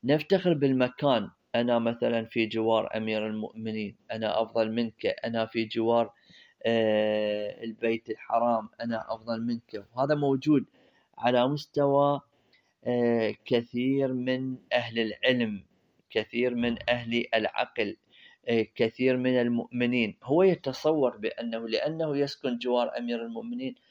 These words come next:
يحق له الافتخار على غيره، لأنه مجاور لسيد الشهداء يتصور بأنه أفضل، أفضل من غيره. انظروا، هذا يعني موجود، يعني سواء في المناطق ال-، المقدسة أو في،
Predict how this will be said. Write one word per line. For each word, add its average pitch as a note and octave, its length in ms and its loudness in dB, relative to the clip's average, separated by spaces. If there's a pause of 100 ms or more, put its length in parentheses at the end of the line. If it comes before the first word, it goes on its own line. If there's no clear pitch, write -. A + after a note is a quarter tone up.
(280)
يحق B2 500 2
له C3 240 2
الافتخار B2 680 -2
على A#2 320 0
غيره، G#2+ 600 -4
لأنه C3+ 480 -2
مجاور B2+ 580 2 (380)
لسيد B2+ 460 0
الشهداء B2+ 720 0 (300)
يتصور B2+ 680 2
بأنه B2 560 0
أفضل، B2+ 460 0 (400)
أفضل B2+ 400 2
من B2 180 0
غيره. A2 560 0 (400)
انظروا، C3+ 340 2
هذا A#2+ 140 2
يعني A#2+ 260 2
موجود، B2 480 2 (140)
يعني A2 160 -4
سواء G#2+ 320 0
في - 140 -14
المناطق A2 600 -4
ال-، G#2 220 -8 (540)
المقدسة A2 960 0
أو A2+ 300 2
في، A2+ 460 0